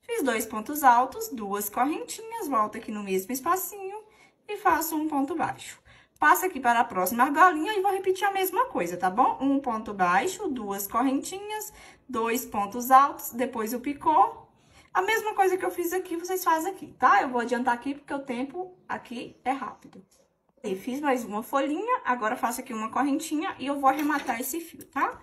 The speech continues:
Então, agora, gente, vocês vão arrematar esses fios aqui, olha. Arremata esses, esses fios que eu já volto com vocês.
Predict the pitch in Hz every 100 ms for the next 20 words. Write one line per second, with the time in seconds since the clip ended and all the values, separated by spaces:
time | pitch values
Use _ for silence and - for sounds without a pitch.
0 | - _ _ _ - 381 415 247 277 277
1 | 240 240 226 254 254 277 302 277 247 247
2 | 240 277 311 - 262 277 285 - 180 156
3 | 127 - - - - _ - 220 262 226
4 | 220 254 269 269 269 277 - - 247 247
5 | - - 220 233 262 254 262 277 220 220
6 | 220 220 - - 123 -